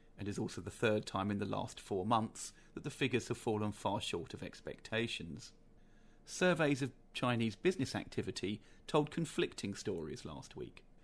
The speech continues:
Activity boomed in the construction industry, despite the woes afflicting property developers, while service sector activity softened due to a covid outbreak in the east of the country.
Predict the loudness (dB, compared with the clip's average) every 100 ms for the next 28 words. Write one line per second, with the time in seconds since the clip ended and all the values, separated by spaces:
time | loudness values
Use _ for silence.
0 | -20 -12 -6 -4 0 0 0 -4 6 8
1 | 8 2 -2 0 0 0 -2 2 0 0
2 | -4 -4 -4 -6 -8 -10 -12 -16 -20 -20
3 | -12 -10 -4 -2 0 2 4 8 8 8
4 | 4 -2 0 -2 0 -4 -2 -4 -4 -8
5 | -6 -4 -4 -6 -8 -10 -10 -18 -20 -20
6 | -20 -20 -16 0 2 2 4 6 6 2
7 | 0 -4 -2 -2 -2 -2 -2 0 -4 0
8 | 0 0 -2 -6 -8 -14 -20 -18 -8 0
9 | 2 2 2 0 2 2 4 2 2 0
10 | -4 -4 -4 -4 -4 -6 -8 -10 -8 -6
11 | -4 -6 -6 -12